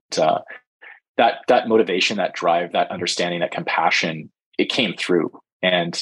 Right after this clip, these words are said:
it's, it's, it's contagious. Um, I, and I think that's really the, the message of hope, that there is hope. Th-, th-, this story is not done being written yet. We are at the worst of the worst of the worst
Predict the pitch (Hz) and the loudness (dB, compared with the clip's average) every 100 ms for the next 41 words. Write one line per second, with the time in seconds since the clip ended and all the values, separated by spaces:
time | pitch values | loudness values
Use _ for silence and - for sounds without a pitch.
0 | - 87 - - - - 98 104 - - | -2 -2 -2 -4 -6 -2 0 2 0 2
1 | 117 - - 101 92 85 - - - 85 | 0 2 0 2 2 2 0 -2 0 0
2 | 87 82 82 71 90 85 - 98 95 - | 0 0 -2 0 -2 -2 -2 0 2 2
3 | - 90 90 82 87 82 - - - - | 0 2 2 0 -2 -2 -4 -20 -20 -20
4 | _ _ - 120 110 - 143 120 110 127 | _ _ -2 2 2 2 2 4 4 4
5 | - - - 107 110 98 107 - - 120 | 2 -2 -2 0 2 4 4 2 0 0
6 | 110 123 131 156 - 131 120 147 160 120 | 2 2 2 0 0 2 4 4 2 0
7 | 104 104 98 90 85 76 - - 131 151 | -2 0 -4 -6 -8 -6 -6 -4 2 2
8 | - 107 120 113 117 113 92 95 127 - | 0 2 6 6 4 0 -2 -2 -2 -4
9 | - - 110 101 92 92 - - - 95 | -8 0 0 2 0 0 0 -2 -2 -2
10 | 95 87 104 - - - | -2 -2 0 0 -2 -12